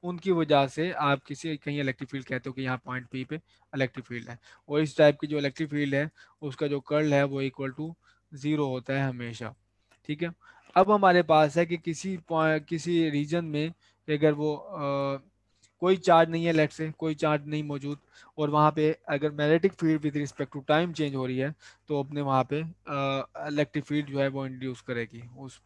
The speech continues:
रीजन में, ठीक है। तो ये इसे हम कहते हैं Faraday's law, तभी मैंने इस पे यहाँ पे लिखा हुआ है,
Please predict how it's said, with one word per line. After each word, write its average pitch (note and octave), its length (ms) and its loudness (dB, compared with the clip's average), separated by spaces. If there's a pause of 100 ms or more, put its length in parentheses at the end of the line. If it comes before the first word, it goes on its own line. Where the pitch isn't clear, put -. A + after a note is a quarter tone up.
रीजन B2 320 -8
में, A2+ 160 -16 (180)
ठीक - 180 -20
है। E3 80 -16 (560)
तो D#3 80 -4
ये D#3 140 4
इसे D3 140 -2
हम C#3+ 100 -6
कहते C3+ 220 0
हैं C#3+ 100 -4
Faraday's C3 440 -10
law, B2 220 -8 (680)
तभी D3 220 -2
मैंने C#3+ 200 -4
इस B2+ 120 -8
पे C3+ 120 -8
यहाँ B2+ 180 -4
पे B2 100 -10
लिखा B2+ 220 -6
हुआ C3 100 -4
है, B2+ 60 -8